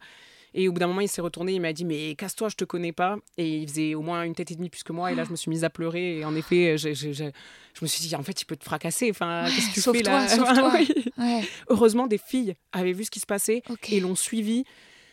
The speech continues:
Speaker 1: Enfin, j'ai eu du soutien tout de suite, donc, euh, là aussi encore, euh, par contre, euh, de la chance d'avoir des gens, euh, aussi, euh,
Speaker 2: Qui
Speaker 1: qui m'ont
Speaker 2: réagissent.
Speaker 1: Ouais, qui réagissent.
Speaker 2: Elles l'ont suivi pour prendre des photos, pour, euh,
Speaker 1: Pour
Speaker 2: pouvoir
Speaker 1: lui dire,
Speaker 2: l'identifier.
Speaker 1: euh, bah, on va
Speaker 2: Fais pas
Speaker 1: porter
Speaker 2: ça.
Speaker 1: pla-, enfin, ouais,
Speaker 2: Ouais,
Speaker 1: ouais,
Speaker 2: on
Speaker 1: et
Speaker 2: va
Speaker 1: même on va appeler la police, tu restes là, en fait, enfin.
Speaker 2: Mais heureusement que tu t'es dégagée, parce qu'au moment où il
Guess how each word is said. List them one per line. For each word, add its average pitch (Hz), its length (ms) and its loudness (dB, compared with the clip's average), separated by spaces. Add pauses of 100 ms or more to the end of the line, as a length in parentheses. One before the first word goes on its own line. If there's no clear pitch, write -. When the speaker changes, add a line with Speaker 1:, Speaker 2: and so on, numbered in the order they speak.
(360)
Speaker 1:
Enfin, 190 100 2
j'ai 185 120 2
eu 208 80 2
du 202 120 0
soutien 214 300 0
tout 214 120 -2
de - 40 -6
suite, 240 360 -2
donc, 185 280 0
euh, 175 160 2
là 190 140 2
aussi 196 240 0
encore, 196 320 -4
euh, 165 120 2
par 175 120 -6
contre, 190 280 -10
euh, 160 200 -6
de 151 60 -8
la 165 100 -2
chance 180 220 -6
d'avoir 165 260 -4
des 165 100 -2
gens, 170 280 -6
euh, 151 340 -6
aussi, 185 400 -4
euh, 160 100 0
Speaker 2:
Qui 247 180 0
Speaker 1:
qui 233 40 2
m'ont 240 80 4
Speaker 2:
réagissent. 226 340 2
Speaker 1:
Ouais, 175 200 2
qui - 120 -12
réagissent. 165 440 -8
Speaker 2:
Elles 226 140 4
l'ont 226 120 4
suivi 233 340 0
pour - 200 -10
prendre 226 240 2
des 233 80 4
photos, 262 360 -2
pour, 226 220 -2
euh, 220 180 4
Speaker 1:
Pour 202 140 0
Speaker 2:
pouvoir 196 160 8
Speaker 1:
lui 196 100 6
dire, 226 100 6
Speaker 2:
l'identifier. 208 360 6
Speaker 1:
euh, 175 280 4
bah, 165 160 4
on 165 40 0
va 165 120 4
Speaker 2:
Fais 160 40 4
pas - 80 0
Speaker 1:
porter 208 140 2
Speaker 2:
ça. 254 120 2
Speaker 1:
pla-, 196 120 0
enfin, 175 120 4
ouais, 220 160 6
Speaker 2:
Ouais, 233 60 6
Speaker 1:
ouais, 254 60 6
Speaker 2:
on 269 60 4
Speaker 1:
et 190 100 4
Speaker 2:
va 180 60 2
Speaker 1:
même 220 120 4
on 202 60 2
va 175 100 2
appeler 170 180 0
la 165 100 2
police, 180 280 -4
tu - 120 -6
restes 170 240 -2
là, 175 140 0
en 202 120 -2
fait, 170 240 -6
enfin. 165 720 -4
Speaker 2:
Mais 226 40 6
heureusement 226 320 6
que 247 60 0
tu - 80 -6
t'es 220 100 2
dégagée, 214 420 0
parce - 160 -4
qu'au 208 120 -4
moment 214 320 2
où 214 40 2
il 202 420 0